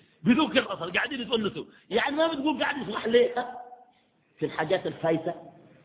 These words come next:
ولا كده. الناس اللي بيقولوا في شنو؟ والله أنا قاعد أستغرب. يعني أنا حتى كان قاعد أتكلم مع بيت أقول لها: "شنو؟ يا أخي ده شنو ده يا أخي ده؟"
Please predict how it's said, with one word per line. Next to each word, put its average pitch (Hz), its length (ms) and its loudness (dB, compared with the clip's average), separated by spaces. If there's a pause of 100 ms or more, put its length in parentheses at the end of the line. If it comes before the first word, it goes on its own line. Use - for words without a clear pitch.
(180)
ولا 147 240 4
كده. 151 280 -6 (600)
الناس 175 260 2
اللي 185 120 -2
بيقولوا 190 240 -2
في 160 100 -4
شنو؟ - 220 -8
والله 135 300 0
أنا 156 80 0
قاعد 135 160 -4
أستغرب. - 340 -8 (220)
يعني 208 180 6
أنا 247 80 -2
حتى 262 240 -2 (200)
كان 175 180 0
قاعد 156 140 0
أتكلم 208 240 -2
مع 165 80 -2
بيت 175 140 0
أقول 156 160 -4
لها: 170 80 2
"شنو؟ 151 180 -8 (1800)
يا 190 100 8
أخي 254 100 -2
ده 269 100 -6
شنو 285 140 -4
ده 285 80 -2
يا 240 80 4
أخي 208 140 -2
ده؟" 196 160 -10